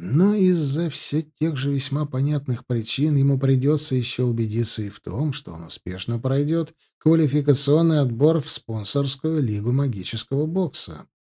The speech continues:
«Так что нужно разобраться со всеми идеями, которые я накопил касательно военной магии», — проворчал Арди.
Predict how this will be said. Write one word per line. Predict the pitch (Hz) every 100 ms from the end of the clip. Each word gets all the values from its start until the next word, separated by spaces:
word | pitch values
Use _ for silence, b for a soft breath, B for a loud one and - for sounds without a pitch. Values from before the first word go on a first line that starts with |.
| _ _ _ _ -
«Так | 90 90 -
что | - - 80
нужно | 107 160 147 151
разобраться | 143 135 139 139 147 135 -
со | 104 110
всеми | - - 139 143 139 131
идеями, | 107 92 110 107 98 87 - _
которые | 92 - 101 101 104
я | 110
накопил | 104 104 104 101 147 135
касательно | 110 - 123 135 135 135 139
военной | 143 135 101 113 131
магии», — | 135 104 104 110 120 110 82 - _ _ _ _ _
проворчал | - - 147 - 98 85
Арди. | 85 82 80 -